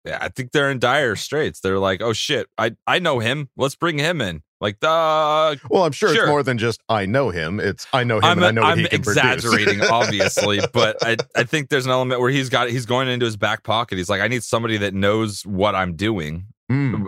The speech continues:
Speaker 1: and can step in. These are guys that could step in and play, not just
Speaker 2: Right.
Speaker 1: guys that we're gonna bring on and work in. It's like, okay, this,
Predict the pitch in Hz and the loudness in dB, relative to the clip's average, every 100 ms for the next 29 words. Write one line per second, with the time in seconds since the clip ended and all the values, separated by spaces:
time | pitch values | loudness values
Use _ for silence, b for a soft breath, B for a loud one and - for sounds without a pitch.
0 | 101 104 190 - 135 120 - 120 107 117 | -2 -2 -4 -6 -4 -4 -2 -2 0 -2
1 | 127 139 139 123 123 113 104 127 101 - | 0 0 -2 0 -2 -2 -6 -6 -8 -4
2 | 113 107 110 104 107 104 87 - 120 95 | -2 -2 -4 -4 -4 -6 -6 -2 0 0
3 | 71 101 110 113 92 113 110 104 104 101 | -2 -4 -2 0 2 2 0 -4 -4 -4
4 | 98 87 113 104 101 98 92 95 101 87 | -4 -4 -2 0 -2 -2 -4 -2 -2 -2
5 | 113 104 90 101 90 82 B B - 139 | -2 -2 -2 -2 -2 -4 B B -2 0
6 | 135 123 123 - | 0 0 -2 -4